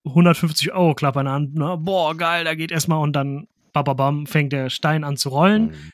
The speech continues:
Speaker 1: du fällst ins Loch und auf einmal sitzt du da so, oh ja, also so ein,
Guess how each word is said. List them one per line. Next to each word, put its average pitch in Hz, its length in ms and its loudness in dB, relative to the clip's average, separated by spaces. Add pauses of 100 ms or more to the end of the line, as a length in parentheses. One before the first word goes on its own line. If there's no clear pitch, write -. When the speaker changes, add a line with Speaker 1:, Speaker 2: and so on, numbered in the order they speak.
Speaker 1:
du 175 120 4
fällst 147 280 2
ins 131 180 -2
Loch 175 260 2
und 165 100 0
auf 147 140 2
einmal 151 220 2
sitzt 151 240 -2
du 151 40 0
da 131 160 0
so, 135 280 -2 (840)
oh - 180 -6
ja, 135 240 0
also 127 280 -2
so 131 200 0
ein, 131 220 -4